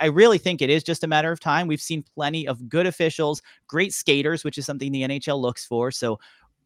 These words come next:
is it next season? I don't know. It, it, perhaps it will be, and I hope so, 'cause I'm, I'm looking forward to that.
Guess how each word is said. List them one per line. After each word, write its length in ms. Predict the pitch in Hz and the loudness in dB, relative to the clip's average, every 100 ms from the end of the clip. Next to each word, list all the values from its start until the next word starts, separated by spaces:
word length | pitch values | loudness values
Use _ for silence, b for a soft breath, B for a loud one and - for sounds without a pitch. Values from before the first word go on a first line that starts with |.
| - | 0
is 160 | 143 | 2
it 100 | 170 | 2
next 240 | 165 185 - | 2 0 0
season? 420 | 180 226 311 277 _ _ _ _ - | -2 -2 -4 -6 _ _ _ _ 0
I 80 | 139 | 2
don't 100 | 185 | 4
know. 220 | 294 247 - | 2 -2 -2
It, 180 | 143 - | -2 2
it, 160 | 151 | 0
perhaps 380 | 180 160 156 170 | 4 6 6 6
it 80 | 190 | 2
will 160 | 190 214 | 4 2
be, 100 | 139 | 4
and 120 | 143 | 4
I 20 | |
hope 180 | 196 196 | 4 2
so, 240 | 180 110 | 2 2
'cause 160 | - 123 | 2 -6
I'm, 260 | 127 147 143 | -2 -2 -2
I'm 120 | 147 | -2
looking 220 | 156 151 | -2 -2
forward 280 | 151 131 110 | -4 -4 -4
to 60 | |
that. 200 | 76 58 | -8 -12